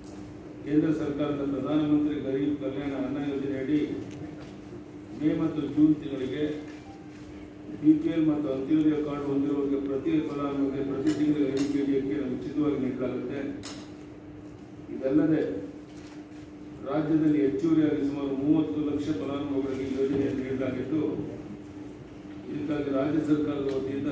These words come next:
ನೂರ ಎಂಬತ್ತು ಕೋಟಿ ಖರ್ಚು ಮಾಡ್ತಾ ಇದ್ದಾರೆ. ಈ ಯೋಜನೆಯಡಿ ಒಂದು ಪಾಯಿಂಟ್ ಎರಡು ಆರು ಕೋಟಿ ಪಡಿತರ ಚೀಟಿಗಳನ್ನು ಒಟ್ಟು ನಾಲ್ಕು ಪಾಯಿಂಟ್ ಮೂರು ನಾಲ್ಕು ಕೋಟಿ ಫಲಾನುಭವಿಗಳಿಗೆ ಸಹ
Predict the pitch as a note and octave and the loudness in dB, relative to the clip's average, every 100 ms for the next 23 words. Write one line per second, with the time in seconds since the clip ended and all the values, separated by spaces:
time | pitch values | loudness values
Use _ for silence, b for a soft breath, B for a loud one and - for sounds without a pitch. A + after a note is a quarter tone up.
0 | C3+ C#3+ D3 C3+ C#3 D3+ C#3+ D3+ D#3+ D#3 | 0 4 4 4 2 2 2 0 -2 0
1 | D3+ - - B2+ B2 A#2 A2 - - - | 0 0 -2 -2 -4 -4 -2 -2 -4 -6
2 | - - - - - - - - - - | -8 -12 -12 -14 -14 -14 -14 -14 -14 -14
3 | - - - - - D3 D#3 D3+ D3 D3 | -14 -14 -12 -8 2 6 10 10 8 4
4 | D#3+ D3+ C3 D3 D3+ D3 D3 D3 C3+ C3+ | 4 2 0 2 2 2 -2 -2 0 0
5 | D3 C#3+ C#3 C3+ D#3 D3+ C#3 - C3+ C#3+ | 0 0 2 2 4 4 4 2 0 0
6 | D3 C#3 C#3 C#3 C3+ C3 C3 C3 C3+ - | 0 2 0 0 0 0 0 0 0 2
7 | D3 - - - - - - - - - | 0 2 0 -6 -10 -12 -12 -14 -14 -14
8 | - - C#3 D3 D#3 D#3 D3+ C#3+ D3 D3 | -10 -4 -2 0 2 6 6 6 6 6
9 | C#3+ C#3 C#3 D3+ D3+ D3 C3+ C#3+ C#3 C3+ | 4 2 2 2 2 0 0 0 0 0
10 | C3+ C3 B2 - | 0 -2 -2 -4